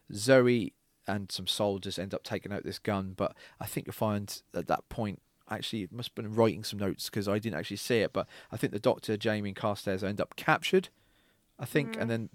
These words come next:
Speaker 1: th-, they are definitely brought to the General, so they must be captured. The Doctor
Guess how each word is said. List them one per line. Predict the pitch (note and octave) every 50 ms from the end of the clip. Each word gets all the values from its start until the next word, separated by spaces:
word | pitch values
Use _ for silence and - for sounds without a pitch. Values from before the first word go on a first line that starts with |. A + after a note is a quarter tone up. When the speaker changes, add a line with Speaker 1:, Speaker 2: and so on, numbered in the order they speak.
| - -
Speaker 1:
th-, | - - - -
they | - A2+ A#2+ A#2
are | A2+ A2
definitely | - C3+ B2 - - F2+
brought | G2+ - A2+ G#2 - -
to | - G2+
the | G2+
General, | - G#2+ G2+ G2 F#2+ F2 F2+
so | - - G2+
they | G2+
must | G2+ G2+ - -
be | - -
captured. | - - G2 F#2 - - F#2+ F2+ - - - - - - - - _ -
The | A#2+ A#2
Doctor | - C#3+ - - - - B2+ A#2 G#2